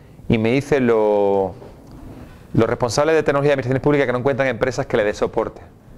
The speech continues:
Te vas a las empresas y te encuentras con que te dice que todos los profesionales que salen de la universidad solo saben, solo salen adictos, adictos a usar una determinada herramienta, una determinada marca. Te vas a la universidad y te dice que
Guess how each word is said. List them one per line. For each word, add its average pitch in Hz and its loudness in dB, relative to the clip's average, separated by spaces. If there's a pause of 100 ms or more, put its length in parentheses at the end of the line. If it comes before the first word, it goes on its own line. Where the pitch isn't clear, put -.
(840)
Te 120 2
vas 131 0
a 165 2
las 160 0
empresas 160 -2
y 127 0
te 127 -2
encuentras 143 0
con 147 -2
que 139 0
te 135 0
dice 143 -2
que 127 0
todos 156 0
los 165 0
profesionales 143 -2
que 139 -2
salen 139 -4
de 135 0
la 135 2
universidad 135 -2 (420)
solo 139 0
saben, 156 -2 (640)
solo 147 0
salen 160 0
adictos, 127 -4 (420)
adictos 156 0
a 139 0
usar 160 -2
una 139 0
determinada 131 0
herramienta, 143 0
una 135 0
determinada 123 0
marca. 110 -6 (840)
Te 117 4
vas 139 0
a 156 0
la 170 2
universidad 170 2
y 175 0
te 151 0
dice 156 0
que 160 -2